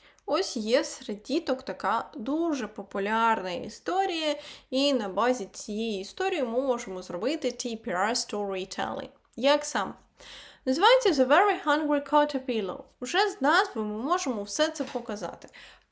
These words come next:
Caterpillar, very hungry caterpillar, very hungry. Так, я все це показую, все це дуже легко. Hungry можемо показати,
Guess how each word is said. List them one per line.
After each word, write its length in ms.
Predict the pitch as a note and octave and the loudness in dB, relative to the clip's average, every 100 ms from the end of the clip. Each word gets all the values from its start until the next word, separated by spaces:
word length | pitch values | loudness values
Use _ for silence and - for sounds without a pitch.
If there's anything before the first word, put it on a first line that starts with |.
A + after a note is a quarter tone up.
| - | 6
Caterpillar, 1500 | E4 D#4 D4+ D4+ D#4 F4 F4 - D#4 D#4+ D#4+ D#4+ D#4+ F4+ A4 A4 - - - _ | 8 10 10 6 2 0 -2 0 0 2 4 4 6 4 0 -6 -20 -20 -20 _
very 800 | G3+ A#3 C#4+ D4 C#4+ C#4+ C4 - | 2 8 8 8 6 6 4 2
hungry 1400 | A3+ B3+ C#4+ C#4 C4 B3 A#3 A3+ A3 G#3+ G#3+ A#3 A3 - A#3+ | 8 12 12 12 12 12 12 8 4 2 2 2 0 -2 4
caterpillar, 1400 | A#3 A#3 A3+ G#3+ G#3+ G#3+ G#3 - A3 G#3+ G3+ - C#3+ C3 | 6 8 8 6 4 -2 -2 -6 -6 -6 -4 -4 -4 2
very 560 | C4 C4 C4 B3+ B3 - | 8 8 8 4 -4 0
hungry. 1400 | A#3+ A#3+ A#3 A3+ A3 A3+ - A3+ A3+ G#3 G#3 G3+ G3 G3 - - - - - - - - - - - _ _ | 2 4 2 0 -2 -2 -2 -4 -4 -4 -6 -6 -8 -10 -12 -12 -12 -14 -18 -20 -20 -20 -20 -20 -20 _ _
Так, 300 | F4 E5 - | 4 4 6
я 80 | A#4 | 6
все 200 | C5 - | 6 4
це 100 | - | 6
показую, 720 | B4+ A4+ A#4 A4+ F4 C4+ G#3+ | 6 4 4 4 4 0 -4
все 260 | A3+ - D4+ | -4 -4 -2
це 140 | D4+ | -2
дуже 320 | C4+ D#4 D#4 C#4 | -2 -2 0 0
легко. 340 | A3+ G#3 A3+ | 0 -4 -6
Hungry 600 | A3+ F4 D#5+ C#5+ G4+ G#4+ | 0 2 4 4 2 2
можемо 300 | A4 E4+ C#4 | 2 0 -2
показати, 580 | A3+ A3 G3 - - G3+ | -2 -4 -6 -8 -8 -10